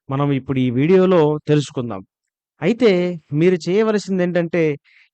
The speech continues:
ఈ వీడియోని ఎక్కడా కూడా స్కిప్ చేయకుండా చివరి వరకు చూడండి. అప్పుడే మేము మీకేం చెప్తున్నామో పూర్తిగా అర్థమవుతుంది. ఎక్కడైనా స్కిప్ చేసినట్లయితే తప్పకుండా మీరు గందరగోళానికి గురి కావలసి ఉంటుంది.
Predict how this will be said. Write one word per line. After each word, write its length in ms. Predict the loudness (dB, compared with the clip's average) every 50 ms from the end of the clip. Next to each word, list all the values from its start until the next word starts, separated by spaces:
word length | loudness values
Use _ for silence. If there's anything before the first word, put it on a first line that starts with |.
| -2
ఈ 120 | 0 0 2
వీడియోని 460 | 2 2 4 4 6 6 6 4 2
ఎక్కడా 240 | 2 2 2 2 2
కూడా 300 | 2 2 0 2 2 2
స్కిప్ 320 | 0 -2 -4 -4 -4 -2
చేయకుండా 640 | -2 -2 -2 -4 -4 -2 0 0 0 -2 -4 -8 -12 -16
చివరి 280 | -14 -10 -8 -4 -4 -2
వరకు 300 | -2 -2 -4 -2 -4 -4
చూడండి. 540 | -4 -4 -4 -4 -4 -4 -4 -6 -10 -12 -16 _ _ _ _ _ _ _ _ -10
అప్పుడే 500 | -10 -6 -2 0 2 2 2 2 0 -2
మేము 260 | -2 -2 -2 -2 0
మీకేం 340 | 0 -2 -2 0 -2 -2 -2
చెప్తున్నామో 600 | -2 -4 -6 -4 -2 -2 -2 0 0 0 -2 -2
పూర్తిగా 500 | -2 -2 -4 -4 -2 -4 -4 -4 -2 -2
అర్థమవుతుంది. 760 | -4 -4 -4 -4 -4 -4 -4 -6 -8 -8 -8 -8 -10 -12 -16 _ _ _ _ _ _ _ -8
ఎక్కడైనా 340 | -6 -2 0 0 2 0 0
స్కిప్ 360 | -4 -4 -8 -8 -6 -4 -4
చేసినట్లయితే 840 | -4 -2 -4 -6 -6 -4 -6 -6 -4 -2 -2 0 0 0 -2 -4 -6 _ _ _ -10
తప్పకుండా 480 | -10 -8 -6 -6 -6 -4 -2 -2 0 0
మీరు 320 | 0 0 -2 -2 -2 -2
గందరగోళానికి 920 | -2 -2 0 0 -2 0 0 0 0 0 0 -2 -2 -2 0 0 0 0 0 0
గురి 160 | -2 -2 -2
కావలసి 400 | -2 -4 -4 -4 -4 -6 -6 -6
ఉంటుంది. 480 | -6 -6 -8 -8 -10 -10 -12 -14 -16